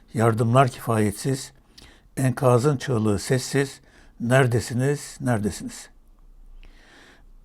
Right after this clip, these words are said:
Ve araştırmacı Mehmet Ali Kulat diyor ki, "İki büyük deprem oldu. Birinin merkez üssü Kahramanmaraş Pazarcık,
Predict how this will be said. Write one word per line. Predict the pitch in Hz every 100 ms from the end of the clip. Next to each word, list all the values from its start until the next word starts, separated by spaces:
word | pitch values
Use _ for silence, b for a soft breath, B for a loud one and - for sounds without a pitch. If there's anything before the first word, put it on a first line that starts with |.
| - 180
Ve | 156 160 - - - - -
araştırmacı | 139 131 - 147 143 147
Mehmet | 143 139 139
Ali | 139
Kulat | 143 139 110 - - - - - - - - - b b b b b 139
diyor | 135 117
ki, | 165
"İki | 175 - 131
büyük | 131 -
deprem | 120 135 127
oldu. | 117 104 135 143
Birinin | 131 120 120
merkez | 120 120 - 117
üssü | 110 - 123
Kahramanmaraş | - 113 117 113 110 107 104 101
Pazarcık, | - 113 131 127 143 -